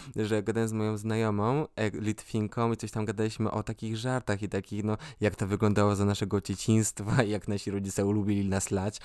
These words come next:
Jakby też nie mówię, że w Anglii tak nie było, tylko że Anglia jest tro-, o wiele bardziej progresywna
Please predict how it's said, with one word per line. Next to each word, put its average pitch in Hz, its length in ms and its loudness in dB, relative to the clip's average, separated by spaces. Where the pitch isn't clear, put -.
Jakby 104 500 4
też 110 280 0
nie 107 100 0
mówię, 104 240 0
że 101 180 0
w 101 60 0
Anglii 101 280 2
tak - 180 -2
nie 110 180 4
było, 110 280 2
tylko 104 260 -4
że 104 140 -2
Anglia 104 200 -2
jest 104 120 -4
tro-, 101 120 -4
o 104 120 -2
wiele 104 200 -2
bardziej 104 280 -2
progresywna 104 840 0